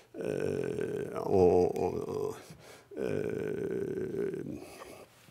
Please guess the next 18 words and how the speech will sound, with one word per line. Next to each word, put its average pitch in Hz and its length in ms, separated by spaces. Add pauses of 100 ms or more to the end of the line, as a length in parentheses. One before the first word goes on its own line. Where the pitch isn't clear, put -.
(720)
en 107 140
équilibre 123 340
de 127 60
long 131 180
terme, 135 300
d'une 127 100
certaine 107 300
manière, 104 480 (100)
hein. 123 80 (160)
Donc 107 160
ces 113 120
questions 98 260
ne - 20
se - 60
posaient 98 180
sans 107 140
doute 95 160
pas. 90 320